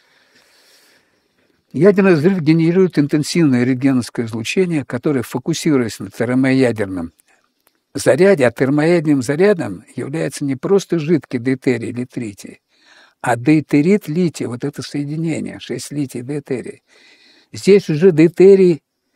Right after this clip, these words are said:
в твёрдом виде, уже эта стадия сжатия его, так сказать, б-,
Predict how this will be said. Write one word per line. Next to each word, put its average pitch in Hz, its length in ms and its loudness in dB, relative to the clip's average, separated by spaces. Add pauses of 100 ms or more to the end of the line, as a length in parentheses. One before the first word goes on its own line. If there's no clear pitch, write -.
(340)
в - 140 -20
твёрдом 175 520 4
виде, 165 380 2
уже 117 240 -2
эта 156 140 0
стадия 156 480 0
сжатия 139 460 -2
его, 143 220 0
так 123 160 -8
сказать, 120 240 -10
б-, 123 160 -8